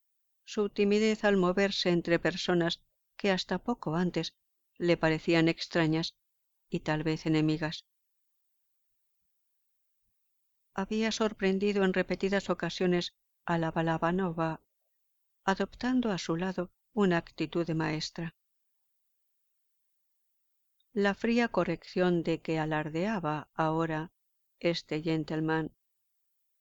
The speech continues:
su asistencia a todas las fiestas, la puntual disciplina con que se adosaba a las siete de la tarde el smoking o el frac, como si toda su vida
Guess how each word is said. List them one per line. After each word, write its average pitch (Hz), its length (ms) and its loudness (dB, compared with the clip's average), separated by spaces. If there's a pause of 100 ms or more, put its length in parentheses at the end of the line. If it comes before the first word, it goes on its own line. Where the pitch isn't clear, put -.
(420)
su - 220 -2
asistencia 165 800 -2
a - 20 -2
todas 180 300 -2
las 156 200 -6
fiestas, 175 600 -6 (1040)
la 180 160 0
puntual 180 460 0
disciplina 202 720 0 (240)
con 175 240 2
que 165 160 -2
se 170 160 -2
adosaba 175 580 -2
a 156 40 0
las 151 200 -4
siete 180 300 0
de 151 80 0
la 156 140 2
tarde 165 400 0 (500)
el 156 180 -4
smoking 160 540 -2 (560)
o 160 140 2
el 151 120 -2
frac, 160 360 -4 (920)
como 202 340 0
si 202 200 -2
toda 254 320 -2
su 143 200 -8
vida 165 460 -4